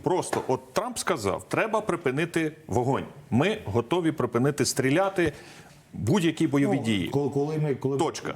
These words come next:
Speaker 2: коли ми, коли ми приймали, е, рішення про припинення вогню, в нас ще була більш-менш територія Курської області. І коли дійде вже до відповіді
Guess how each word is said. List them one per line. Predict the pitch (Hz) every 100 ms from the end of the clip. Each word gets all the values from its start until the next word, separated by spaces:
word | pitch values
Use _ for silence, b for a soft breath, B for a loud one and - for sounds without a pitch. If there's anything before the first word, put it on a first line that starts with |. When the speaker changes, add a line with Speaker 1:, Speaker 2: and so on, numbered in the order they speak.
| -
Speaker 2:
коли | 135 131
ми, | 135 131
коли | 113 127 131
ми | 123
приймали, | 110 120 123 117 113 110
е, | 107 107 107 107 107 107
рішення | 113 113 - 110 107 98
про | 110 110 110 107 101
припинення | 117 110 117 110 110
вогню, | 107 110 120 156 208 190 B B B B B
в | 110 101
нас | 123 135
ще | - 110
була | 110 117 110
більш-менш | 101 107 107 117 110 -
територія | 113 104 110 107
Курської | 98 107 - 113 107
області. | 92 92 - 95
І | 90
коли | 120 117
дійде | 110 117 113 110
вже | 107
до | 107
відповіді | 113 107 113 110 104 113